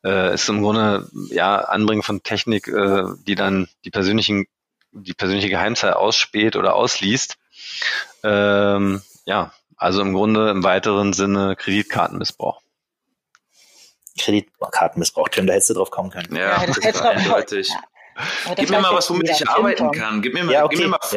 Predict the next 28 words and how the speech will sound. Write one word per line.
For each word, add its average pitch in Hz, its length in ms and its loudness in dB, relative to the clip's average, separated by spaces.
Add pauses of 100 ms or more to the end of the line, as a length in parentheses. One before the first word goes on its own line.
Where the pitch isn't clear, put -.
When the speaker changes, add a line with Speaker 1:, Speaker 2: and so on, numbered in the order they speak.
Speaker 3:
Futter, 113 120 2
Speaker 2:
Ja. 101 120 -4
Speaker 3:
gib 123 100 -2
mir 156 120 -2
was 117 180 -4
Speaker 2:
Ja, 120 140 2
das, 120 100 -4
Speaker 3:
Leichteres. 98 360 -2
Speaker 2:
ja, 113 140 2
pass 120 240 0
auf, 131 100 2
das - 160 -2
hier, 117 220 2
das - 140 -4
hier 147 120 2
ist 120 120 0
jetzt, 117 180 0
äh, 98 60 -4
einfach 101 520 0
zu - 160 -2
erklären. 85 420 -4 (600)
Äh, 113 160 2
genau 117 260 2
zuhören. 151 560 0 (680)
Was 107 340 0
ist - 640 -2
die 113 360 -4 (460)
Beschwer? 98 760 2